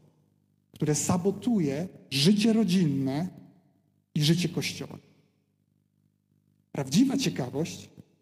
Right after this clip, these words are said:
to okazanie miłości. Tak jak rodzice, gdy dziecko wraca ze szkoły, pyta: „Jak twój dzień?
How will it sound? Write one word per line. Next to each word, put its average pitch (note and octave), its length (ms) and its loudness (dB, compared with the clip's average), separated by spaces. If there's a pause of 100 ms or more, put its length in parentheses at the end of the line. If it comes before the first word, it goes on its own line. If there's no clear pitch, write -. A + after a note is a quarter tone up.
(920)
to F3 100 -4
okazanie F3+ 520 0
miłości. D3 520 -4 (2750)
Tak - 160 -4
jak D3+ 120 -2
rodzice, D#3+ 540 0 (760)
gdy D3 200 -4
dziecko F3 380 2
wraca E3+ 300 0
ze D3+ 140 -2
szkoły, C#3 440 -4 (280)
pyta: F3 440 -4
„Jak F3+ 260 -2
twój F3 280 -4
dzień? C#3+ 260 -2